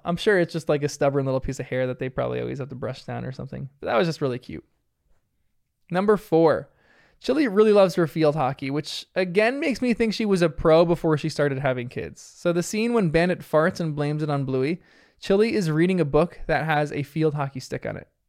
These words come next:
Like, maybe it's a, a history of field hockey or something, but she is very intense about loving the sport, which I really think is cool.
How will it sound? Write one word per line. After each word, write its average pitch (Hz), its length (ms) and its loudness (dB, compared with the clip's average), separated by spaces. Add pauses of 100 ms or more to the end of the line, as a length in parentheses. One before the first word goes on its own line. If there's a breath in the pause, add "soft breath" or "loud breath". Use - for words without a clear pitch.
(160)
Like, 139 300 -12
maybe 202 280 0
it's 190 140 2
a, 151 300 4 (360)
a 139 300 -2
history 214 500 0
of 202 100 2
field 214 260 -2
hockey 202 320 -2
or 196 100 2
something, 190 320 -6
but 160 120 -6
she 208 120 -6
is 170 140 -2
very 143 420 0
intense 139 400 -6
about 123 220 -4
loving 120 260 -6
the 120 60 -10
sport, - 400 -6 (400 soft breath)
which - 120 -10
I - 40 -2
really 233 220 4
think 233 140 0
is 220 100 -2
cool. - 380 0